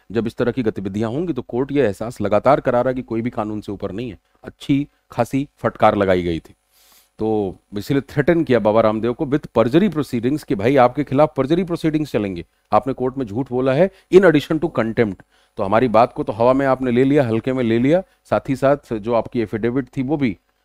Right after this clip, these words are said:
वो उस, उसमें भी गलतियां थी, आपने कोर्ट में झूठ बोला। The two member bench again came down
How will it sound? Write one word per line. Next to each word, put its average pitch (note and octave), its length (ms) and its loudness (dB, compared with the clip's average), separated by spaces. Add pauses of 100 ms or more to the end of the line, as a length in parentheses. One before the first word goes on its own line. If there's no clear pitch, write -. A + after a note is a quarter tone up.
(320)
वो C3+ 200 -4
उस, C3 160 -2
उसमें C3+ 340 -2
भी C#3 120 0
गलतियां A2+ 420 0
थी, B2 120 -8
आपने A2+ 260 -4
कोर्ट G#2 160 -6
में A2+ 120 -6
झूठ F2+ 200 -10
बोला। F2 200 -6
The G#2 120 -4
two F3 220 -2
member D#3+ 280 2
bench C3+ 340 -2 (180)
again D3 440 0 (100)
came C#3+ 240 -2
down G#2 260 -2